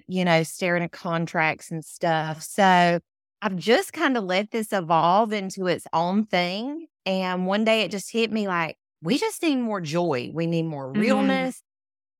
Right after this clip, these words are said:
Speaker 1: We need more love. We need more acceptance." And there's a space for all of us. There's a space for all of us, you know.
Speaker 2: It's so good.
Speaker 1: And so that's just kind of what I've done with it. And here we are.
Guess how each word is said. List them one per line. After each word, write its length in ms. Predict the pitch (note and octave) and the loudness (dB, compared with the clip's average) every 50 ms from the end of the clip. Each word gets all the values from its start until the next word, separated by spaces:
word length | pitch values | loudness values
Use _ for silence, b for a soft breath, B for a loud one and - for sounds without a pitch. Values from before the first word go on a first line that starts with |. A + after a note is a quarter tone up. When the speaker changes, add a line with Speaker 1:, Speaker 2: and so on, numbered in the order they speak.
| _ _ _ _ _ | _ _ _ _ _
Speaker 1:
We 60 | F#3+ | 0
need 180 | F#3+ G3 F#3+ F#3 | 2 2 2 2
more 240 | F3+ F3 E3 D#3 D#3+ | 0 0 -2 -2 -2
love. 640 | D#3+ E3+ F#3+ A3 B3 B3 A#3+ A#3+ A#3+ A#3+ A#3+ G#3 G3 | -4 0 2 4 4 6 6 6 6 6 6 4 2
We 120 | G3+ F#3+ | -2 0
need 180 | E3+ E3+ E3 D#3+ | 0 0 -2 -2
more 220 | D#3 D#3 D3 C3+ - | -4 -6 -10 -12 -14
acceptance." 1200 | - - - - - - A#3 A#3 A#3+ A#3 - _ - B3 B3 A#3+ A#3 A#3 A3+ - - - - - - _ _ _ _ _ _ _ _ _ _ _ | -16 -20 -18 -14 -2 2 2 2 2 0 -2 _ 2 2 4 4 2 0 -2 -4 -8 -14 -18 -20 -20 _ _ _ _ _ _ _ _ _ _ _
And 600 | - B3 B3 A#3+ A#3 A3+ A3 A3 G#3+ G#3 G3+ F#3 | 4 6 6 6 6 6 4 4 4 2 2 2
there's 240 | G#3+ A#3 C#4+ B3 C4 | 4 4 4 4 0
a 60 | A#3+ | -4
space 480 | - - - - C4 C4+ D#4 C#4+ - - | -6 -6 0 2 4 4 4 2 -4 -6
for 220 | - G#3+ F3+ - | -6 -6 -4 0
all 280 | - G#3 C#4 F#4+ F#4+ A3 | 2 4 4 6 6 6
of 200 | D#3 C3 A2+ A2 | 4 4 2 0
us. 240 | F#2 D#2+ - - - _ | -4 -8 -10 -12 -6 _
There's 200 | G#3+ A3 G#3+ - | -2 0 0 -2
a 60 | A#3+ | -4
space 360 | - - - C4 B3+ B3+ - | -4 0 2 2 2 2 0
for 160 | - C4 G3 | 0 0 2
all 240 | - G#3 A#3+ D4+ D#4+ | 4 4 4 4 4
of 220 | A3 D3 A#2 A2 - | 2 0 0 -2 -6
us, 240 | - - - - - | -10 -14 -16 -16 -12
you 140 | G3 G#3 G3+ | -8 -6 -2
know. 360 | F#3 E3+ D#3 D3 D3+ D#3 D3+ - _ _ _ _ _ _ _ _ _ - | -2 0 0 0 -2 -4 -6 -10 _ _ _ _ _ _ _ _ _ -20
Speaker 2:
It's 100 | - - | -20 -14
so 160 | - G3+ F3+ F3 | -12 -10 -10 -6
good. 120 | - E3+ | -4 -2
Speaker 1:
And 220 | F3 F3+ F#3 E3 | -2 -2 -2 -4
so 180 | - - G3+ G#3 | 0 2 2 4
that's 240 | F#3+ G3 F#3 F#3 - | 6 6 4 4 0
just 180 | - A3 G#3 - _ _ _ - | -4 -6 -8 -8 _ _ _ 0
kind 180 | G#3+ A3+ A#3+ | 2 4 4
of 240 | A#3+ A3+ A3 G#3 - | 4 2 -2 -4 0
what 140 | A3+ A3+ A3 | 2 4 4
I've 220 | G#3+ G3+ F#3 F#3 | 4 4 2 2
done 280 | E3+ G#3 G#3+ B3+ D4 D4+ | 2 2 2 4 2 2
with 240 | B3+ G#3 F#3+ G3 F#3 | 2 2 2 2 0
it. 240 | G#3 G#3 G#3+ G#3 - | 0 -2 -2 -4 -4
And 420 | - F#3+ F#3 F#3+ F#3+ G3 G3+ G#3 - _ _ _ _ _ _ _ _ _ _ _ _ _ _ | -6 -6 -6 -6 -6 -8 -8 -10 -12 _ _ _ _ _ _ _ _ _ _ _ _ _ _
here 240 | _ - E3+ F3 G#3 | _ 2 4 6 6
we 180 | G#3+ A#3 A#3+ B3+ | 6 6 6 4
are. 400 | B3 C4+ E4+ D4 F#3 C#3+ - | 4 4 2 2 0 0 -2